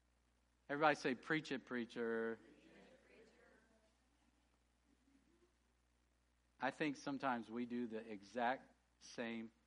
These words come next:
thing. Ungrateful unappreciative. And I think it's something that we all struggle with.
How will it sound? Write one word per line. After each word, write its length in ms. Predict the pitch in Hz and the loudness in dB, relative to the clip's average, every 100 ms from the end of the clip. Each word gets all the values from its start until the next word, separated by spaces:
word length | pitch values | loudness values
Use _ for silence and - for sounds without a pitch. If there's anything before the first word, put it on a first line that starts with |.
| _ _ - | _ _ -10
thing. 260 | 107 90 - _ _ _ _ _ _ _ _ _ - | -8 -8 -14 _ _ _ _ _ _ _ _ _ -2
Ungrateful 1160 | 131 135 147 147 160 127 120 127 123 - 123 117 - _ _ _ _ _ 156 | 2 2 0 -4 -8 -10 -2 0 0 -2 -6 -6 -10 _ _ _ _ _ 4
unappreciative. 1300 | 147 151 147 147 151 - 147 131 131 123 127 120 117 - - - - - - | 6 6 4 0 -2 -2 0 0 -2 -2 0 0 0 -6 -20 -20 -20 -6 4
And 120 | 170 | 8
I 80 | 190 | 8
think 220 | 226 220 | 8 4
it's 140 | - | 4
something 420 | - 202 196 175 | 6 4 4 6
that 260 | 156 151 151 - - _ - | 8 8 8 -4 -20 _ 0
we 140 | 151 | 8
all 240 | 156 160 156 | 12 12 10
struggle 440 | - 170 151 135 | 6 4 4 2
with. 200 | 123 104 | 0 -2